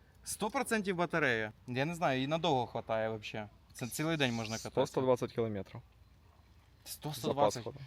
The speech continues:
Speaker 1: Тобто на лівий берег спокійно і назад можна з'їздити. Ну, конечно, з різком чуть-чуть, якщо назад, но хоча чого, до, до лівого берега скільки? Тридцять кілометрів. Можна, по ідеї.
Speaker 2: Просто фішка, коли він повністю заряджений, він такий,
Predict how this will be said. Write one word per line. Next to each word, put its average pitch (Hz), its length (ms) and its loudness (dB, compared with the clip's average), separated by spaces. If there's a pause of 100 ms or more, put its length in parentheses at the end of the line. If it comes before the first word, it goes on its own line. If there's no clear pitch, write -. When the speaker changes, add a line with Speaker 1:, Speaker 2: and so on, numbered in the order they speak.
(120)
Speaker 1:
Тобто 147 200 0
на 165 80 2
лівий 170 180 0
берег 156 260 4
спокійно 123 380 -4
і 113 40 -4
назад 110 320 -6
можна 113 280 -8
з'їздити. 113 400 -14 (800)
Ну, 185 180 -2
конечно, 110 640 -14 (640)
з 113 120 -14
різком 170 440 -10
чуть-чуть, 123 320 -14
якщо 120 220 -12
назад, 117 460 -12
но 135 320 -12 (380)
хоча 139 240 -8
чого, 123 200 -4
до, 120 280 -6
до 123 120 -10
лівого 123 180 -4
берега 120 260 -4
скільки? 110 200 -12
Тридцять 120 260 -10
кілометрів. 113 460 -10 (1200)
Можна, 117 340 -8
по 107 140 -14
ідеї. 107 360 -14 (140)
Speaker 2:
Просто 110 300 -4
фішка, 110 320 -6
коли 107 220 -2
він 107 60 -4
повністю 131 400 0
заряджений, 104 460 0
він 101 60 -10
такий, 110 260 -2